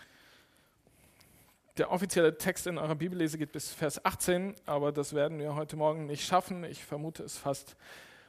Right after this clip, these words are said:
Und ich nehme euch immer Stück für Stück mit, äh, in,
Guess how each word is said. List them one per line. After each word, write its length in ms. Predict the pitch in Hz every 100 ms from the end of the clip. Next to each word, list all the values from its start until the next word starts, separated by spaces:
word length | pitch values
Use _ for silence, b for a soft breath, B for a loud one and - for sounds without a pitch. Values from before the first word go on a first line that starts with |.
| _
Und 80 | 160
ich 140 | 147
nehme 140 | 220
euch 100 | 196
immer 140 | 190 175
Stück 380 | - - 233 -
für 220 | - 185
Stück 380 | - 196 - 165
mit, 480 | 175 175 - - B B - _
äh, 300 | 151 147 160
in, 180 | 151